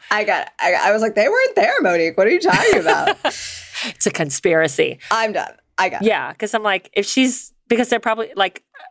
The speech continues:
Speaker 2: you know, money is, is often a motive, especially when there's people who are, like, very, like, fuck you wealthy, like this guy is.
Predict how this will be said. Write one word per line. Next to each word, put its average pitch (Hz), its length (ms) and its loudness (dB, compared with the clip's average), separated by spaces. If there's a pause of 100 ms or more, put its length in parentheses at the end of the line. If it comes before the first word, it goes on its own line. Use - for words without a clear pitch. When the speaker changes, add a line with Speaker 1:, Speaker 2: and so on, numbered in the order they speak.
Speaker 2:
you 226 160 0
know, 147 140 -2 (180)
money 190 640 -4
is, 175 320 -4
is 175 240 0 (260)
often 165 280 -2
a 160 60 -6
motive, 151 320 2
especially 151 360 -2
when 151 120 0
there's 147 160 -2
people 151 220 -2
who 160 80 -2
are, 156 80 2
like, 151 140 0
very, 147 420 2 (180)
like, 151 240 -2
fuck - 280 -4
you 156 120 -2
wealthy, 147 320 -2
like 156 160 -4
this 156 160 -2
guy 151 180 -2
is. - 160 -2